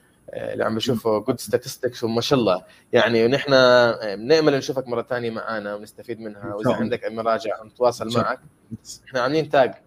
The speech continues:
Speaker 1: لإلك على LinkedIn عشان الناس توصل لك أسهل كمان.
Speaker 2: مم.
Speaker 1: وعندك بيس أكيد ونضيف لنا. أي شيء عندك حابب تضيفه قبل ما نختم وننهي؟ إحنا نشكرك يعني.
Speaker 2: شكرًا جزيلًا لكم، شكرًا جزيلًا للاستف-، للاستضافة.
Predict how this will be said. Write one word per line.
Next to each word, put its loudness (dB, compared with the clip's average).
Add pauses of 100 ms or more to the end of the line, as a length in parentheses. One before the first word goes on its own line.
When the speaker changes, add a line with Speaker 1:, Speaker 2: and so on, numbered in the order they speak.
(160)
Speaker 1:
لإلك -4
على -4
LinkedIn -10
عشان -14
الناس -12
توصل -12
لك -10
أسهل -18 (120)
كمان. -12
Speaker 2:
مم. -20 (520)
Speaker 1:
وعندك -4
بيس -4
أكيد -14
ونضيف -8
لنا. -10 (580)
أي 8
شيء 4
عندك 2
حابب -2
تضيفه 0
قبل -6
ما -8
نختم -6
وننهي؟ -10
إحنا -8
نشكرك -16
يعني. -20 (300)
Speaker 2:
شكرًا -4
جزيلًا 0
لكم، -6
شكرًا -12
جزيلًا -6
للاستف-، -12
للاستضافة. -12